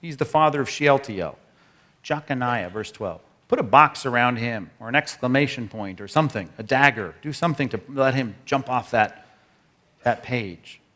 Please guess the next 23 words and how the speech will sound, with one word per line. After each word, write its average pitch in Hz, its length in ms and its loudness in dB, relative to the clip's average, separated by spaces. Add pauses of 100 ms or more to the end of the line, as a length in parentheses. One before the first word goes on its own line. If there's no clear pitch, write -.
(320)
Jeconiah. 117 600 -10 (2000)
Who's 175 240 -4
this 165 220 2
guy? 76 300 -6 (680)
Why 185 100 0
don't 214 120 -4
you 233 100 -4
box 151 420 4
that? 107 280 2
Turn 202 180 -4
over 180 160 2
with 151 220 2
me, 151 100 -2
if 139 140 -4
you 139 80 -2
would, 135 300 4 (240)
to, 139 280 -2
um, 107 380 0 (380)
Jeremiah 143 440 2
twenty-two. 117 760 -8 (540)
Jeremiah 139 400 -4
twenty-two. 110 680 -10 (2250)
Now, 156 320 2